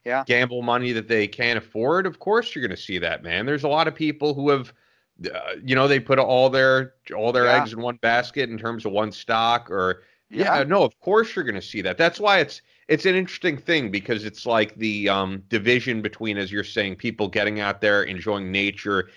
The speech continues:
Speaker 2: enjoying what this life is really all about and what God created. I mean, God didn't create the stock market. He
Speaker 1: Yeah.
Speaker 2: created,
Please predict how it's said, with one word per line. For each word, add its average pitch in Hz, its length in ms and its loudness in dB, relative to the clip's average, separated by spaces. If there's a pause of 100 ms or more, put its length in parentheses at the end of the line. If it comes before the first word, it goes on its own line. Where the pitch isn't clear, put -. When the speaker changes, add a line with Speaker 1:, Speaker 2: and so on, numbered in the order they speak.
(120)
Speaker 2:
enjoying 196 380 2
what 175 120 0
this 135 160 -8
life 131 320 2
is 95 120 -6
really 101 320 0
all 98 220 4
about 95 340 0
and 92 80 -12
what 90 140 -8
God 92 300 0
created. 90 520 -2
I 82 40 -6
mean, 87 200 -8
God 104 280 0
didn't 98 200 -8
create 92 280 -4
the - 60 -16
stock 98 440 -6
market. 85 360 -10
He 156 60 2
Speaker 1:
Yeah. 196 160 4
Speaker 2:
created, 95 480 -8